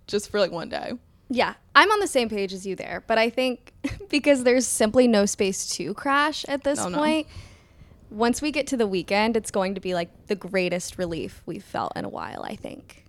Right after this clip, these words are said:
Speaker 1: I would agree. I feel like there's not really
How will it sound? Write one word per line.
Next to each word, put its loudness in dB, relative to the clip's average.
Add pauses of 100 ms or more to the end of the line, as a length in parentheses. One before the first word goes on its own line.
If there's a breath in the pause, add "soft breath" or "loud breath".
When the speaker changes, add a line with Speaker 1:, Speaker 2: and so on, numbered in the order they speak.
(140)
Speaker 1:
I 2
would 4
agree. -2 (180)
I 2
feel 0
like 0
there's -4
not 0
really -2